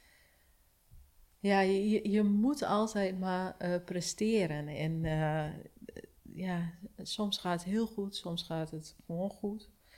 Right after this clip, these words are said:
Ja, je hebt ook mindere wedstrijden. Maar ik, ik zeg altijd, het is geen robot. Eh, er zit geen knopje van, eh,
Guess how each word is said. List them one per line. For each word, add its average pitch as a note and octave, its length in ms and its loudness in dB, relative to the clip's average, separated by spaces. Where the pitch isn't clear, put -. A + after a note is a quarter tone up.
Ja, G3+ 180 -6
je E3+ 140 -4
hebt - 160 -10
ook F#3 80 -10
mindere E3+ 720 -4
wedstrijden. D#3+ 760 -4
Maar E3+ 280 -2
ik, E3 280 -10
ik F3 140 -12
zeg G#3 160 -6
altijd, E3 260 -4
het - 120 -14
is F3+ 120 -8
geen F#3 180 -6
robot. F3 540 -4
Eh, D3 80 -6
er D#3+ 80 -6
zit E3+ 220 -8
geen F#3+ 120 -8
knopje G#3 400 -6
van, F#3+ 260 -8
eh, F#3 80 -6